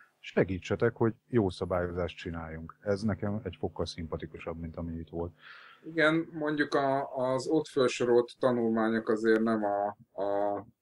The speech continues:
Speaker 2: leg, ö, ö, frissebb és nem a leg, ö, jobb tanulmányok, amik eddig születtek ebben a, az e-cigaretta kérdésben, de, de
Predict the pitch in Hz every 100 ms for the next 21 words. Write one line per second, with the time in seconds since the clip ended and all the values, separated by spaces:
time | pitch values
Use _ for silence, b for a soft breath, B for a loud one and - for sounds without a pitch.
0 | _ _ - - 104 101 98 107 101 104
1 | - _ b b b b _ - 101 95
2 | - 117 104 - 107 104 - - 107 104
3 | 107 107 110 - _ _ - 104 101 -
4 | 104 120 104 101 110 107 _ 110 104 110
5 | 110 107 107 107 113 107 107 113 101 110
6 | - 120 113 104 - 104 113 104 104 107
7 | 110 110 _ _ _ b b _ - 113
8 | 113 113 - 104 104 107 - 117 110 -
9 | _ _ - 117 120 139 156 151 156 156
10 | 143 135 123 123 - - 117 117 113